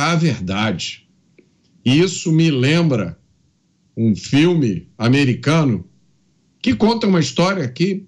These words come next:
se passa, é, por ironia, no exército americano,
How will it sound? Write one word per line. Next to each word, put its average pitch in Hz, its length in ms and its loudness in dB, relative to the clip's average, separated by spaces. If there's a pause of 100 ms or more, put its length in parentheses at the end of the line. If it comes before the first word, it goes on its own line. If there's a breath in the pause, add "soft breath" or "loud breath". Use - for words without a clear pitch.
se - 260 -2
passa, 196 580 -4 (500)
é, 139 240 -2
por 143 240 0
ironia, 165 480 2
no 175 180 2
exército 151 760 -2
americano, 156 840 0